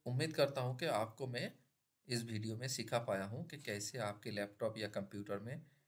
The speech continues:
नेम डाल सकते हैं और अपना पासवर्ड को सेट कर सकते हैं। तो अगले वीडियो में हम फिर से मिलेंगे। तब तक के लिए आप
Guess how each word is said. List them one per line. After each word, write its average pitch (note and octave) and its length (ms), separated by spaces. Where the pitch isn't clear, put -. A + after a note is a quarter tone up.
नेम A#2 320
डाल A2 240
सकते G#2+ 340
हैं A#2+ 260
और A#2+ 260
अपना A2+ 280
पासवर्ड F#2+ 400
को A3 180
सेट E3 260
कर G2+ 140
सकते - 320
हैं। G2 180
तो F#3+ 80
अगले D3 300
वीडियो D3+ 280
में D3+ 100
हम D3 200
फिर C3 160
से D3 140
मिलेंगे। C3+ 380
तब B2+ 260
तक B2 140
के C3 100
लिए B2 180
आप A#2 280